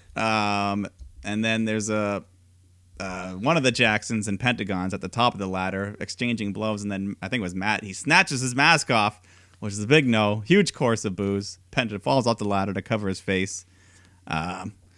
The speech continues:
but then, um, yeah, eventually they get back up.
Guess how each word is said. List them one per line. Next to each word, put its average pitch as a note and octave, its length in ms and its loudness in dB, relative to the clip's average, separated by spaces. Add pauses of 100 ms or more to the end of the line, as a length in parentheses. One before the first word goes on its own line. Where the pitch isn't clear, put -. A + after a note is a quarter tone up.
(640)
but - 100 -12
then, G2+ 420 2
um, F#2 420 0 (460)
yeah, A2 120 4
eventually A#2 400 2
they A#2 120 2
get A#2+ 200 2
back A2+ 280 2
up. A2 260 0